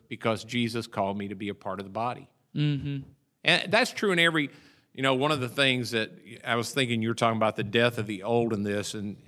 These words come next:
Speaker 1: I, I can see it in almost every relationship that when you're gonna walk into it as a Christian, this idea of, "I bring love and unity, I'm trying to unite in these. I want to be a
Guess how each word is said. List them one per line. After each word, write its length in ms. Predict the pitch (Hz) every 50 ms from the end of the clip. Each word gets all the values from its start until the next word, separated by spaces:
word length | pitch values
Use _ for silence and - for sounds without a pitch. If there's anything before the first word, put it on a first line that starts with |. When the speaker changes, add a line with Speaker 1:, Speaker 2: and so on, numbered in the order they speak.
| 135 131 - -
Speaker 1:
I, 160 | 113 127 135 127 - -
I 160 | - 190 202
can 100 | 185 170
see 200 | - - 190 180
it 60 | 160
in 120 | 151 139 131
almost 400 | 127 143 135 131 127 120 - - -
every 380 | 147 147 156 185 185 202 202 190
relationship 1120 | 165 156 143 139 139 143 147 135 - - 120 107 - - - 110 110 104 - - - -
that 180 | - 117 117 95
when 160 | 135 123 123
you're 140 | 120 117 117
gonna 180 | 120 117 113 110
walk 340 | 110 120 131 147 147 -
into 320 | 151 143 135 - 131 123 113
it 100 | 110 110
as 120 | 104 95 110
a 40 |
Christian, 600 | 95 - - 151 147 127 - - - 98 95 90 - _ - - - _ _ _ -
this 240 | 117 123 139 139 -
idea 560 | - - 143 147 147 143 147 160 160 147 123
of, 340 | 78 104 110 107 107 101 - -
"I 180 | 117 113 123
bring 300 | 127 120 135 139 135 127
love 340 | 117 117 123 127 143 151 143
and 120 | 139 127 123
unity, 480 | 123 143 147 139 120 110 110 107 110 -
I'm 180 | 113 113 110 113
trying 440 | - - - 147 143 151 151 151 135
to 40 | 123
unite 600 | 113 113 120 131 127 113 120 131 143 147 151 147 - - - _ _ _ _ -
in 160 | 123 127 131
these. 300 | 135 147 165 175 135 - -
I 200 | - - 165 185
want 220 | 190 180 175 175 175
to 80 | 165
be 200 | 143 147 147 139 131
a 140 | 127 123